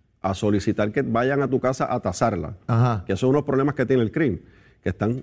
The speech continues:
Speaker 1: están atrasados en la tasación de residencias, porque no tienen el personal, la estructura, lo, la
Speaker 2: Ajá.
Speaker 1: tecnología.
Speaker 2: ¿Y qué ocurriría?
Speaker 1: Entonces, lo que hace con este proyecto es que cuando tú compras la,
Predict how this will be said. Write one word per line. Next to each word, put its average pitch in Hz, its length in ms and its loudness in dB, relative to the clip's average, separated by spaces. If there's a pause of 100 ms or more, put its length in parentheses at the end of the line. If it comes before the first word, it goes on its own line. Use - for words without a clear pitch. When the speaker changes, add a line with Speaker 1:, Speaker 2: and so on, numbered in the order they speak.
(120)
Speaker 1:
están 101 300 -2
atrasados 139 640 0
en 113 80 2
la 107 120 0
tasación 101 520 -2
de 131 80 2
residencias, 104 840 -2
porque 90 160 -8
no 107 80 0
tienen 123 180 4
el 113 80 0
personal, 120 460 -2
la 113 60 0
estructura, 117 500 -2
lo, 92 180 -6
la 95 120 -4
Speaker 2:
Ajá. - 20 -6
Speaker 1:
tecnología. 92 560 0 (180)
Speaker 2:
¿Y 135 100 6
qué 196 100 4
ocurriría? 185 600 2 (120)
Speaker 1:
Entonces, 101 420 0
lo 95 100 2
que 98 140 0
hace 107 200 -2
con 147 120 0
este 147 120 0
proyecto 147 480 2
es 113 100 -2
que 107 180 -2
cuando 110 400 2
tú 113 180 0
compras 139 380 0
la, 139 260 0